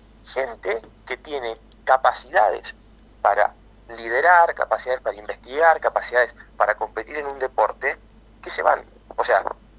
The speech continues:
el caso del deporte quizás es el más fácil, porque vos ves que casi no hay deportistas de elite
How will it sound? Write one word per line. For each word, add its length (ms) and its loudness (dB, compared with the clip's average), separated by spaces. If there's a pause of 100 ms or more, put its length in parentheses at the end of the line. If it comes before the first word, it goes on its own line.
el 80 -14
caso 240 0
del 80 -6
deporte 400 -4
quizás 380 0 (260)
es 160 -4
el 80 -4
más 160 4
fácil, 340 0
porque 440 -2 (360)
vos 140 -2
ves 140 -6
que 160 -18
casi 340 -2
no 80 -6
hay 100 -2
deportistas 600 -2
de 80 -6
elite 340 -12